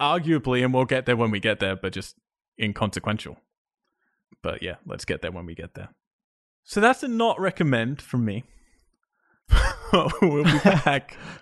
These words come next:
Speaker 1: We'll hopefully be back. I don't know if I could, if I get through it in the next episode with Revenge of the Sith,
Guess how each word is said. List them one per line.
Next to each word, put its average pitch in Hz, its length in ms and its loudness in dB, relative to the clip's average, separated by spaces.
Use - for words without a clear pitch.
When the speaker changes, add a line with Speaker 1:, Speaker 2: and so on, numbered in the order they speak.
Speaker 1:
We'll 170 160 0
hopefully 165 400 0
be 131 140 -2
back. 127 320 0
I 156 80 0
don't 147 140 0
know 147 200 2
if 127 140 -8
I 131 80 0
could, 127 200 2
if 139 180 -8
I 135 100 4
get 147 260 -2
through 120 220 0
it 123 140 -2
in 135 100 0
the 131 80 2
next 131 320 0
episode 135 640 0
with 123 180 0
Revenge 120 460 2
of 110 60 -2
the 110 80 -2
Sith, - 520 -6